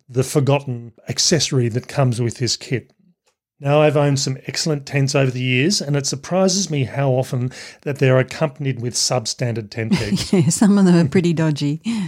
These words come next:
Speaker 2: <laughs>
Speaker 1: In this podcast episode, we look at the range of different tent pegs types used for hiking tents and talk about how to use them and make suggestions based on what we use for what to keep in your tent peg kit.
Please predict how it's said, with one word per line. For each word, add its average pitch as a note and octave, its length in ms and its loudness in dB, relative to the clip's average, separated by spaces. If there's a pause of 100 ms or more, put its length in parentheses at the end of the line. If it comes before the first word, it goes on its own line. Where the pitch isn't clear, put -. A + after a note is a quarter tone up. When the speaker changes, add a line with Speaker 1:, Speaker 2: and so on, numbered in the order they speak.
(140)
Speaker 2:
<laughs> - 420 -8
Speaker 1:
In F#3 140 4
this F#3 160 4
podcast D3 500 0
episode, D#3 540 -2
we F3 100 -4
look D#3+ 160 -2
at D3+ 100 -4
the D3 80 -2
range D3+ 560 2
of C3+ 280 -4
different D3+ 360 -4
tent C#3 220 -4
pegs A#2+ 260 -10
types - 420 -4
used C3+ 240 -2
for B2 160 -6
hiking C#3+ 380 -2
tents G#3+ 400 -4 (540)
and C3+ 160 -2
talk E3 220 2
about C3 200 2
how C3 140 2
to B2 60 0
use C3+ 280 -2
them B3+ 200 -2 (360)
and F#3+ 120 2
make A3 160 2
suggestions D3 600 0
based D3 280 2
on C3+ 120 4
what C3 180 -2
we C#3 140 -2
use C3+ 540 0 (280)
for C3 420 2
what C#3 280 -4
to C#3+ 60 -2
keep C#3 300 0
in B2 160 0
your A#2+ 300 2 (140)
tent A#2+ 280 -4
peg A#2+ 240 -8
kit. - 320 -8